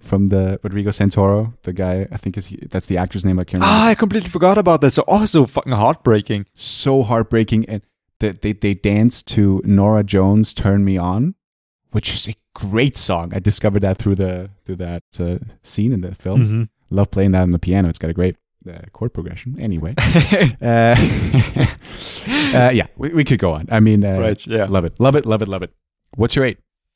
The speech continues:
Speaker 2: My eight was maybe the, one of the most influential franchises that shaped me as a kid, which was, oh, maybe franchise is the wrong word, but it is The
Speaker 1: Pitch
Speaker 2: Lord
Speaker 1: Perfect?
Speaker 2: of the Rings.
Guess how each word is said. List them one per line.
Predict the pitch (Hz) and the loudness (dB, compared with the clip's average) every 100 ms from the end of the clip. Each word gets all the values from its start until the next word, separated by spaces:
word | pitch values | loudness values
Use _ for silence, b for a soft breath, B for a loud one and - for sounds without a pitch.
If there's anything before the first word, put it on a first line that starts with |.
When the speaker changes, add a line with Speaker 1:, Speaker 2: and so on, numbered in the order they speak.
| _ | _
Speaker 2:
My | - 123 156 | -4 0 2
eight | 170 143 135 - | 2 2 2 2
was | 120 117 - | 2 2 -2
maybe | - 123 123 127 | -2 0 2 4
the, | 120 120 117 - | 6 6 6 4
one | 123 131 | 2 4
of | 123 | 4
the | |
most | 120 120 - | 4 2 2
influential | 147 147 127 117 - 117 | -2 2 4 4 4 0
franchises | - 117 110 - 107 107 104 101 | 2 2 2 2 0 2 0 -4
that | - 104 | -4 -6
shaped | - 110 110 | -2 -2 -2
me | 117 | -4
as | 110 | -4
a | 104 | -4
kid, | - 110 107 - _ _ _ _ | -4 -4 -6 -10 _ _ _ _
which | - 117 | -8 -6
was, | 113 117 110 98 - | 0 2 0 -4 -12
oh, | 107 - _ | -14 -14 _
maybe | 123 - | -14 -12
franchise | - - 104 101 104 | -6 -2 0 0 -2
is | 98 | -2
the | 104 | 0
wrong | 104 101 | 2 4
word, | 107 104 | 2 2
but | - 120 | -2 -2
it | 120 | 0
is | 120 101 - | 0 -4 -6
The | 101 | 0
Speaker 1:
Pitch | 123 | 2
Speaker 2:
Lord | 120 143 185 | 4 6 6
Speaker 1:
Perfect? | 156 | 4
Speaker 2:
of | - | 4
the | 131 | 4
Rings. | 131 123 98 80 - | 6 4 0 -6 -12